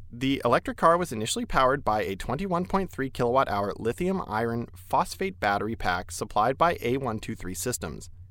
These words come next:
In a white paper, the A one two three nanophosphate cathode material was touted as increasing battery life and safety. In two thousand fourteen, for the two thousand fifteen model year, the battery pack supplier was changed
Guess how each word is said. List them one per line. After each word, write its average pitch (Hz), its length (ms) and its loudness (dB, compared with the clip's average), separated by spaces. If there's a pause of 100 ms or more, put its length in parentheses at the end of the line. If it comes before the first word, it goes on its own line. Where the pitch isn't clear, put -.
(200)
In 147 80 4
a 147 60 6
white 208 260 2
paper, 113 360 0
the 117 240 -6
A 131 140 2
one 214 180 -2
two 214 160 -6
three 127 340 -6
nanophosphate 131 840 -2
cathode 147 380 0
material 95 560 -4
was 120 160 -4
touted 175 320 -2
as 143 160 0
increasing 131 480 -4
battery 98 300 -2
life 98 420 -6
and 87 260 -8
safety. - 440 -2 (1160)
In 226 140 2
two 226 120 -2
thousand 135 280 2
fourteen, 123 480 0
for 110 200 -2
the 98 100 -4
two 117 160 -6
thousand 104 280 0
fifteen 104 400 -6
model 135 260 4
year, 101 360 -2
the 117 100 -6
battery 165 280 2
pack 135 240 0
supplier 101 400 0
was 143 160 -4
changed 95 520 -8